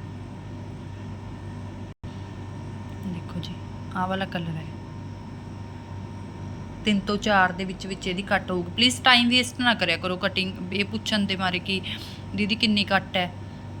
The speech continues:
ਉਦੋਂ ਤੱਕ ਜੀ ਬੁਕਿੰਗ ਆ ਜਾਂਦੀ ਹੈ। ਫਿਰ ਤੁਸੀਂ ਕਹਿੰਦੇ ਹੋ ਕਿ "ਦੀਦੀ ਸਾਨੂੰ ਉਹੀ ਵਾਲਾ ਕਲਰ ਪਸੰਦ ਸੀਗਾ।"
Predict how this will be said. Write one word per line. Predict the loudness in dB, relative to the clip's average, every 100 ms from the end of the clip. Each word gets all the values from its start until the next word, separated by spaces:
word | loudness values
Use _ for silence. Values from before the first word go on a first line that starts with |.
| -10 -6
ਉਦੋਂ | -4 2
ਤੱਕ | 2 4 0
ਜੀ | 2
ਬੁਕਿੰਗ | 0 2 2 6
ਆ | 6
ਜਾਂਦੀ | 6 0
ਹੈ। | 0
ਫਿਰ | -2
ਤੁਸੀਂ | -2 -4 0
ਕਹਿੰਦੇ | 2 2
ਹੋ | 0
ਕਿ |
"ਦੀਦੀ | 0 0
ਸਾਨੂੰ | 2 2 2
ਉਹੀ | 0
ਵਾਲਾ | 4 4 4
ਕਲਰ | 2 0 0
ਪਸੰਦ | -2 0 2 2
ਸੀਗਾ।" | 0 0